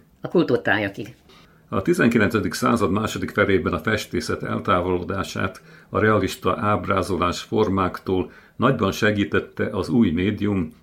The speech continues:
Speaker 2: a fotográfia, mint objektív képalkotó eljárás elterjedése.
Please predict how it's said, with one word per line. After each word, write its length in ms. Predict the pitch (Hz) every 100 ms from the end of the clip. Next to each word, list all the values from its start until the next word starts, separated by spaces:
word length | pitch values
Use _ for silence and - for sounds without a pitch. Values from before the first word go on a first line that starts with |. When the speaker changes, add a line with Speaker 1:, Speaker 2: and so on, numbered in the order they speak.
| _
Speaker 2:
a 120 | -
fotográfia, 760 | - 139 92 - 85 82 - 95
mint 160 | 110 113
objektív 560 | 151 110 - 107 92
képalkotó 640 | - 120 113 95 85 98 87
eljárás 580 | 92 95 87 85 80
elterjedése. 1080 | - 104 90 - 80 80 78 82 78 -